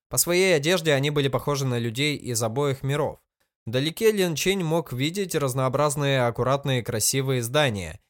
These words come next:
Ему даже показалось, что он оказался в современном городе. Первым делом Лин Чэню нужно было сменить класс. Он немного постоял, осматриваясь и выбирая Н П С, а затем подошел к одному и спросил, где он может сменить свой класс.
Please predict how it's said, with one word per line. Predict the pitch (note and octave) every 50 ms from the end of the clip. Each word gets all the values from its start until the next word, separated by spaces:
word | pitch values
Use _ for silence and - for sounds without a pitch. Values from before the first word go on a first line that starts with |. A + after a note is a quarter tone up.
| _ _ -
Ему | C3+ E3+ F#3+
даже | F3+ F#3 E3 D#3 D3+
показалось, | C#3 C3 B2 - B2+ A2 B2+ C#3+ D#3+ D#3 B2+ G#2+ -
что | - - - A2+
он | A2+ B2+ C3+ - -
оказался | - A2 - - A2 G#2 A2+ A#2+ C3+ C3+ C3+ - C#3 C3 A#2
в | -
современном | - A#2 G2+ G2+ G#2+ G#2 A2 A#2 B2 B2 A#2+ A#2 A2+ G#2+
городе. | G2+ B2+ B2 G#2 F#2 F2 E2+ E2+ D#2+ - _ _ _ _ _ _ - - _ _ _ _ _
Первым | - F3+ G3+ F#3+ G3+ F#3+ D3+
делом | C#3+ D#3+ E3+ E3+ F3+ F3
Лин | D#3 C#3 C#3+ C3+ B2+
Чэню | - - D3+ D#3 E3 D3+
нужно | C3+ C3+ C#3 C#3+ D3
было | C3+ C#3 C#3 C#3 C3
сменить | - - A#2+ A2+ A2+ A#2+ A2+ -
класс. | - - A#2 G#2 F2+ D#2 - - - - -
Он | B2 D3 F3
немного | F3+ E3+ E3 E3 D3+ A#2+ B2+
постоял, | G#2 A2+ - - - A2+ A#2+ C#3 E3 F3+ -
осматриваясь | - C3 C3 - - C#3+ C#3+ D3 C3+ C#3+ C#3 C3 C3+ C3 B2 - - -
и | - A#2+
выбирая | A#2 A#2+ B2 A2+ A#2 A2 A2+ A#2+ B2 B2 A#2 -
Н | A#2+ A#2 G#2+
П | - A2+ G2
С, | - - C#3+ C#3+ C3+ C3 - _ _ -
а | - A2+
затем | A2 A#2+ A2+ - - G3 G3+ F#3
подошел | - C3+ G#2 A#2+ A2 - D3+ C#3 A#2
к | -
одному | A#2 G2 A2 A2 A2+ C#3 F3 F3+
и | D3+
спросил, | B2+ - C#3+ D#3 - - - G#2+ F2 F2 F#2
где | G2 G#2+ D#3+ F3+ G3+
он | F#3+ F#3 F3
может | D3+ D3 D#3+ E3 D3+ D3 C3
сменить | - - B2 A#2+ B2+ C3 C3
свой | - - B2+ B2
класс. | - - A#2 F2 - - -